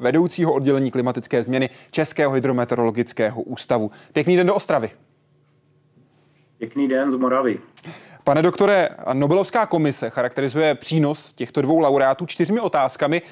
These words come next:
Speaker 1: na které je odpověď ano nebo ne. Pojďme je prosím společně projít a odpovězte vy, jak to vidíte. Otepluje se planeta Země?
Speaker 2: Ano.
Speaker 1: Je příčinou narůstající množství skleníkových plynů v atmosféře?
Speaker 2: Ano, jednou z příčin.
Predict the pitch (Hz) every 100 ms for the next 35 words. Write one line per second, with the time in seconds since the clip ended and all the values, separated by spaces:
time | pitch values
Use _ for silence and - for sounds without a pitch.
0 | - 147 151 208 220 226 175 160 175 185
1 | - 175 180 175 156 175 139 - 147 143
2 | 233 202 196 233 208 - 190 185 233 214
3 | 170 117 107 165 - 180 185 185 196 151
4 | 151 151 - 139 143 185 147 131 135 107
5 | - - - - - 160 220 214 196 190
6 | 202 185 170 165 180 147 135 202 226 _
7 | _ _ _ _ _ _ _ _ _ _
8 | _ _ _ _ 117 135 113 - - -
9 | _ _ 151 180 196 175 214 220 180 208
10 | - 190 175 202 185 - 180 - 156 170
11 | 170 175 - 165 170 - 160 196 - 180
12 | 165 156 _ _ _ _ _ _ _ _
13 | _ _ _ _ _ _ _ _ _ _
14 | _ 110 113 139 147 131 131 139 - -
15 | 123 - 92